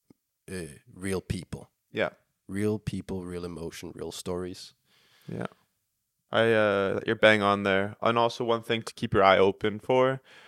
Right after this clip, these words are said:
Speaker 2: At end of January, podcast is coming out with Socality, which I did a podcast in Canada with. I just talked to Scott, who I did the podcast with, and we're aiming for end of January, which will be a really great crossover podcast. So stay tuned for that.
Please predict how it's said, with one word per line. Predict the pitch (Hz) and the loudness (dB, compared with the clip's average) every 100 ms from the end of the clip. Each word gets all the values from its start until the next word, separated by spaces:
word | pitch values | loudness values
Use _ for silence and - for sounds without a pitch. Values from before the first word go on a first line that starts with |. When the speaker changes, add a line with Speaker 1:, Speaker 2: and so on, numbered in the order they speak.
| - _ _ - | -20 _ _ -4
Speaker 2:
At | 107 98 - - | -2 -2 -6 2
end | 123 | 4
of | 127 | 4
January, | 110 113 110 113 110 110 107 110 107 - | 8 8 8 10 12 12 10 6 -2 -6
podcast | - 107 107 113 101 | 2 2 4 4 4
is | 104 | 2
coming | - 110 95 | -4 -4 0
out | 98 - | 0 0
with | - | -4
Socality, | 110 - 117 107 120 123 131 - _ _ _ _ _ | -4 2 4 6 4 2 -4 -10 _ _ _ _ _
which | 101 95 | -8 -2
I | 95 90 _ | -4 -4 _
did | 107 | -6
a | - | -4
podcast | 117 107 104 98 - | -2 -2 0 -2 -4
in | |
Canada | 95 113 110 113 | -2 0 2 4
with. | 113 117 - _ _ _ _ - | 4 2 -2 _ _ _ _ -4
I | |
just | 104 107 - | 2 2 4
talked | 101 - | 4 4
to | 107 | -4
Scott, | - 110 95 | 4 6 6
who | 113 | 4
I | 95 | 2
did | 95 | 2
the | 98 | 0
podcast | 117 110 - 110 | 2 2 2 -2
with, | 110 110 - | 0 -2 -2
and | 101 | -2
we're | 101 | 0
aiming | 98 101 98 | 0 0 -2
for | 98 | 0
end | 98 | 0
of | 98 | 0
January, | 98 98 104 101 101 | 0 0 0 2 2
which | 98 - | 0 -2
will | |
be | 104 101 | -2 2
a | 98 | 2
really | 107 110 107 | 2 0 2
great | 98 95 - _ _ | 4 4 2 _ _
crossover | - 123 - 101 92 | 2 2 4 0 0
podcast. | - 92 90 98 92 - - - _ _ | 2 2 4 2 2 0 -16 -20 _ _
So | - - | -16 -6
stay | - 95 | 0 0
tuned | - 92 | 0 -8
for | - | -6
that. | - - | -4 -4